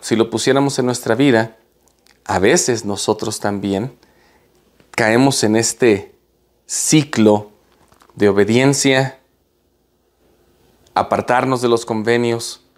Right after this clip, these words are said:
caer en opresión del, del, del, del pecado, arrepentirnos, que Dios nos libere,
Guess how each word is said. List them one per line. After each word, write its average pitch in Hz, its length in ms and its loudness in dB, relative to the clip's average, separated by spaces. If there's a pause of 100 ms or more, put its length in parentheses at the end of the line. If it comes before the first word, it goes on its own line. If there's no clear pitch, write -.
(480)
caer 107 280 2
en 131 140 2
opresión 123 680 0
del, 107 420 2 (380)
del, 104 540 2
del, 98 580 0
del 101 240 -2
pecado, 127 640 0 (1300)
arrepentirnos, 123 1160 2 (1700)
que 110 140 2
Dios 127 320 4
nos 117 240 0
libere, 123 560 2